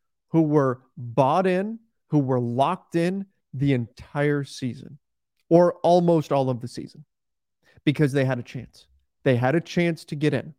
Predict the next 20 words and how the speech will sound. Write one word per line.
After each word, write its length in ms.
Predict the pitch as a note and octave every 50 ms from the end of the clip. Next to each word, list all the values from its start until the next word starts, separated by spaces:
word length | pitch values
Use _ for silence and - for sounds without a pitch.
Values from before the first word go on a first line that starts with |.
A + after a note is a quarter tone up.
| _ _ -
They 60 | C3
had 120 | B2+ A#2+
a 60 | A#2+
chance 420 | A#2 - - - F3 F#3+ G3+ - -
to 100 | - F3
be 120 | E3 D#3+
part 280 | D3 - D#3 D3+ D3 C#3
of 220 | C#3+ C#3 B2+ B2 _ _ _ _ _ _ _ -
the 120 | C3+ C#3
postseason. 520 | B2 - C3+ C3 A#2+ - - - - _ -
And 160 | - C3+ B2
part 180 | - D#3 E3+ F3+
of 60 | F3
that, 240 | G3 G3 F#3 - -
too, 220 | - E3 F3 F3+
is 140 | F3 C#3+ C3
attributed 440 | A#2+ - - D3+ C#3+ D3 D3+ C3+ B2
to 100 | - C#3
the 100 | C3+ B2
West 340 | A2 C3+ C3+ C#3 C#3 -